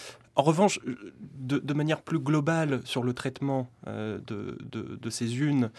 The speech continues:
euh, de ces images de Mahomet, je pense qu'il y a une distinction entre, euh, la vision de la presse américaine, euh, ou anglaise, euh, et la vision de la presse française.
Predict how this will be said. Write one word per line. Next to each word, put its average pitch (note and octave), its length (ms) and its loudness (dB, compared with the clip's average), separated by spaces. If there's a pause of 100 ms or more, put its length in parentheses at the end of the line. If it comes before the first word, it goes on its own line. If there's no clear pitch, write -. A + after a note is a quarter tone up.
(280)
euh, A#2+ 60 -2
de A2 140 -4
ces A#2 280 0
images B2 300 6
de A#2 60 2
Mahomet, C#3+ 480 0 (220)
je C3+ 120 0
pense F#3+ 240 2
qu'il D3+ 140 -2
y - 20 2
a C3 40 2
une B2+ 120 6
distinction C#3 480 0
entre, B2 220 -2
euh, A#2 340 -2
la A2 80 0
vision D3 400 2
de B2+ 40 0
la B2 80 -2
presse B2 240 -4
américaine, A2+ 600 -2 (160)
euh, A1+ 500 -6
ou C#3 140 2
anglaise, B2+ 500 2 (340)
euh, G#2 140 0
et - 60 -2
la A2 120 2
vision D3 400 0
de A#2+ 40 -2
la A2 80 -4
presse A2+ 260 -6
française. C#3+ 600 -4